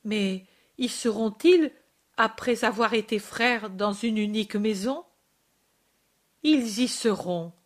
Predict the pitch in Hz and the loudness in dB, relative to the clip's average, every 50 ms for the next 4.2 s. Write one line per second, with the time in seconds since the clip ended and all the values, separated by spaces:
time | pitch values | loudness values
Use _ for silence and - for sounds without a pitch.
0 | _ _ _ _ _ _ _ _ _ _ _ _ _ _ _ _ _ _ _ _ | _ _ _ _ _ _ _ _ _ _ _ _ _ _ _ _ _ _ _ _
1 | - - 277 277 - - 269 - - - - 240 233 226 220 208 - _ _ _ | -8 -6 -6 -4 -2 -2 -2 -2 -2 -6 -2 0 0 0 0 -4 -10 _ _ _
2 | _ _ _ _ _ _ _ _ _ _ _ _ _ _ - - 339 - - - | _ _ _ _ _ _ _ _ _ _ _ _ _ _ 2 2 2 2 2 -4
3 | _ _ - - 262 240 240 233 190 220 214 - 220 202 196 202 - 208 190 185 | _ _ 2 2 4 4 4 0 0 0 0 0 0 -2 -2 -2 -4 -4 -4 -4
4 | 180 185 185 | -4 -8 -12